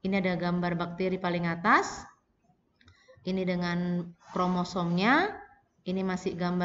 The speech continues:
yang kedua. Ini kromosom sudah terlihat mulai agak berubah sedikit. Lalu di gambar yang ketiga ini, kromosom sudah terbagi menjadi dua. Ini kita istilahkan dengan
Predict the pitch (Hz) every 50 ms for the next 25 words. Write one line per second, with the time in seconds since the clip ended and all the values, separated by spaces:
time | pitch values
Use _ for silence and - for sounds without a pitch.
0 | 175 180 175 175 170 - 175 165 175 175 170 170 175 180 196 220 247 220 202 208
1 | 214 202 202 196 190 196 190 190 190 208 208 202 202 196 180 185 180 185 190 185
2 | 190 190 190 185 185 190 185 185 180 175 180 175 180 165 160 170 175 180 180 170
3 | 175 175 175 190 165 175 165 - - 196 214 240 285 320 - - - _ _ _
4 | _ _ _ - _ _ _ - _ _ _ _ - - 180 180 180 180 185 190
5 | 190 190 190 190 190 190 190 190 190 190 190 190 190 190 190 196 196 196 _ _
6 | _ _ _ _ _ _ _ - - 180 196 190 170 196 202 208 208 220 220 226
7 | 226 220 214 220 214 - 220 208 190 214 196 196 214 214 226 247 262 277 285 302
8 | 311 302 - - - - - _ _ - - 214 220 220 220 226 233 233 233 -
9 | 277 269 269 277 277 - - - - - - - - - 220 202 190 202 202 202
10 | 202 - - 220 202 190 190 196 190 180 196 196 196 196 190 180 185 180 175 175
11 | 165 170 160 165 175 180 202 226 269 349 381 - - - - - - _ _ -
12 | 208 220 254 247 - 247 - 220 202 220 - - 220 208 214 214 214 240 247 240
13 | 214 196 190 185 190 202 214 226